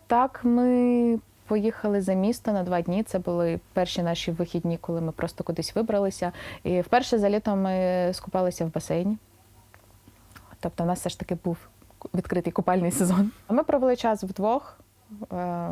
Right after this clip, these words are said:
це був такий ліс, було тихо, спокійно і, в принципі, такий, знаєш, е, старческий ювілей у нас був. <laughs>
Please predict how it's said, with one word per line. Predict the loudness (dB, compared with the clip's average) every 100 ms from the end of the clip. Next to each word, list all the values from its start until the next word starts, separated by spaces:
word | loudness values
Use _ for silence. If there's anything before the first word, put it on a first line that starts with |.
| -6
це | -10 -12
був | -14
такий | -8 -2
ліс, | 0 0 0 -8 -20 -20 -20 _ -6
було | -6
тихо, | -4 -6 -6
спокійно | -10 -10 -6 -4 -4 -6 -6
і, | -6 -6
в | -8 _
принципі, | -4 -4 -6 -10 -10 -14 -20 -20 -10 -4
такий, | 0 2
знаєш, | 4 4 2 2
е, | 2 2 2
старческий | 2 0 0 -6 -2 0 2
ювілей | 2 2 2 4 4
у |
нас | 4 2 2
був. | 2 2
<laughs> | 2 0